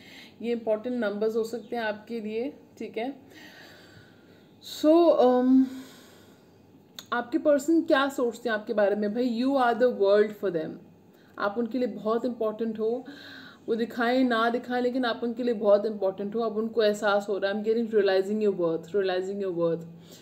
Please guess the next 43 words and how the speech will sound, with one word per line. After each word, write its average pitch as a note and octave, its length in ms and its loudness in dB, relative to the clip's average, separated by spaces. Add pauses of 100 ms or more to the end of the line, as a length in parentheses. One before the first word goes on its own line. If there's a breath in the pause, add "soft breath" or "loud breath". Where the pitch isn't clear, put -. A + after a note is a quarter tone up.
(140 loud breath)
तो A3 60 -6
आपके G#3 180 -4
person A3+ 280 -4
को B3 100 -2
आपकी A3+ 160 -8
worth G#3+ 320 0
का C4 140 -2
एहसास G#3 540 0
हो F#3 120 -4
रहा D#3+ 100 -2
है। D#3 140 -6 (1300)
Excuse G#3 420 -8
me A3 160 -4
for G#3+ 120 -6
my G3 120 -4 (140)
voice, G3+ 560 -6 (480 loud breath)
okay। G3+ 340 -8 (720 loud breath)
So, C4 40 -2
uh, G#3 580 2
then B3 260 2
we C#4+ 140 2
have, C4+ 380 2 (120)
uh, A3+ 280 2 (180)
आ-, - 40 -4
आप, A#3+ 520 -4
आप B3+ 340 0
healer C4+ 300 4
हो C4 120 2
सकते B3+ 260 -6
हो, B3 60 2
आपके A#3+ 220 -4
person A#3 460 -2
healer, A#3+ 340 0
healer A#3 300 0
हो A#3 100 2
सकते A#3 220 -6
हैं, A3 60 0
आप G#3+ 200 0
लाइट G#3+ 280 2
वर्कर A3 340 0
हो G#3+ 100 2
सकते A3 320 -8
हो, A3 200 -4